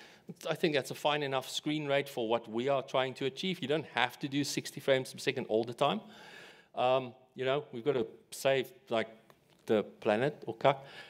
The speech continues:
and, uh, uh, and save power and stuff for Eskom's sake. Um, so we,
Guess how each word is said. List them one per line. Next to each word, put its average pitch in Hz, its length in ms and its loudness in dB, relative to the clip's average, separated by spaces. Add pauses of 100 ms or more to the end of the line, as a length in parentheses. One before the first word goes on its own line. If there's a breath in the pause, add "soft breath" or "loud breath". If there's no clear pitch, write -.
(100)
and, 127 440 0
uh, 127 80 2
uh, 120 260 2
and 107 100 -6
save 127 280 0
power 127 360 2
and 135 100 -4
stuff - 280 -4
for 110 260 0 (180)
Eskom's 139 460 -2
sake. 185 240 0 (800)
Um, 127 280 0
so 127 240 2
we, 117 180 -2